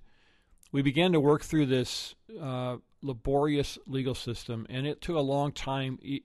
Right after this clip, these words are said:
we had waited eight months, and it was n-, another long period of time before there was any kind of trial. Thankfully, the man's name was Jesse. Jesse pleaded,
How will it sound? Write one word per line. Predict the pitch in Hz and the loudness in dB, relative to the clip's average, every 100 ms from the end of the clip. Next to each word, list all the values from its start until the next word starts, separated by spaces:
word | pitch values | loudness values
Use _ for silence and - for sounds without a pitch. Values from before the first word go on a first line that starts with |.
| 151 | -2
we | 147 | -2
had | 131 | 2
waited | 151 180 156 | 4 4 4
eight | 147 - | 0 -2
months, | 127 127 127 - - _ _ _ _ _ _ _ - | -6 -6 -8 -16 -20 _ _ _ _ _ _ _ -8
and | 127 131 | -4 -2
it | |
was | 139 127 | -2 -2
n-, | 135 143 | -2 -2
another | 139 147 165 170 139 | 0 2 2 4 2
long | 123 131 147 165 | 0 0 0 0
period | - 151 131 | -2 0 -2
of | 120 | -4
time | - 120 120 | -6 -6 -6
before | 110 - 123 123 123 120 120 - | -10 -10 -6 -4 -2 -2 -6 -10
there | 165 123 | -10 -8
was | 123 113 | -8 -8
any | 143 143 | -6 -6
kind | - 131 123 117 | -6 -6 -6 -8
of | - | -10
trial. | - - 117 117 120 - 190 _ | -10 -4 -4 -2 -6 -10 -20 _
Thankfully, | - 143 175 - 165 147 135 139 - _ _ _ _ _ _ _ | -8 -2 -2 -2 0 0 0 -4 -10 _ _ _ _ _ _ _
the | 127 | -4
man's | 127 135 143 127 | 0 0 0 -2
name | 151 139 139 | -4 -4 -2
was | 127 107 | -4 -6
Jesse. | 135 127 - 131 | -4 -4 -4 -6
Jesse | 120 127 120 127 | -4 -6 -4 -8
pleaded, | - - 139 135 123 117 | -4 -4 -2 -2 -2 -4